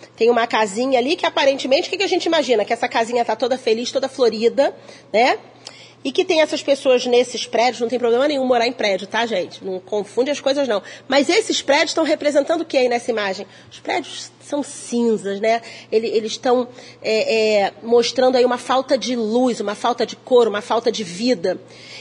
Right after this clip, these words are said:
E tá todo mundo curioso, querendo olhar ali o que que tá naquela casinha. Ah, então o espiritismo é melhor? Vamos com calma. A resposta é sim.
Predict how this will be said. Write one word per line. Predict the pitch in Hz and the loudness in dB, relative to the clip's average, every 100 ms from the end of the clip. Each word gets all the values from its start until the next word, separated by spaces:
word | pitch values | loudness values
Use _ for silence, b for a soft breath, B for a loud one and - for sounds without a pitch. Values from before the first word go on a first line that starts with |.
| B | B
E | 277 | 0
tá | 320 | 2
todo | - 453 466 | 6 6 8
mundo | 415 427 - | 8 6 6
curioso, | 381 330 302 339 381 269 202 175 - B B - | 6 6 8 8 6 4 0 -6 -6 B B -2
querendo | 320 302 359 359 | 4 6 6 6
olhar | 339 294 302 | 6 6 6
ali | 294 302 | 4 2
o | |
que | 320 | 0
que | - | -4
tá | 330 | -2
naquela | 311 302 285 | -2 0 0
casinha. | 285 302 240 233 214 208 - - - _ _ - B B B B B B B _ _ | 0 0 0 -2 -4 -8 -16 -20 -20 _ _ -20 B B B B B B B _ _
Ah, | - 262 269 269 | -2 2 4 2
então | 247 - 277 302 349 359 - - - - _ _ | 0 0 4 4 2 -4 -12 -20 -20 -20 _ _
o | 233 | -6
espiritismo | 247 - 262 226 - 262 214 233 | -6 -2 -2 -2 -4 -4 -2 0
é | |
melhor? | 254 208 226 247 190 | 2 4 6 4 2
Vamos | 214 262 277 | 0 0 0
com | 311 | -2
calma. | 220 170 165 | -2 -4 -4
A | 185 | -2
resposta | 220 - 330 381 415 | -2 0 0 2 2
é | |
sim. | - - 311 262 165 | 2 6 8 8 2